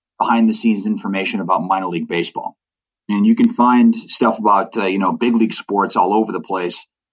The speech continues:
uh, on major networks, but you can't really find anything about minor league baseball. So it was incredibly interesting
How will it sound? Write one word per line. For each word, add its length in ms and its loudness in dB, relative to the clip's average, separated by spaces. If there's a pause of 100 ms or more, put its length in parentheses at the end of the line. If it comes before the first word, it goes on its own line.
(200)
uh, 40 0
on 240 2
major 240 -2
networks, 420 -2
but 120 -4
you 120 -4
can't 420 0
really 240 0
find 420 2
anything 380 -4
about 260 0
minor 220 0
league 180 -4
baseball. 400 -2
So 220 0
it 60 0
was 140 -2
incredibly 560 0
interesting 560 -2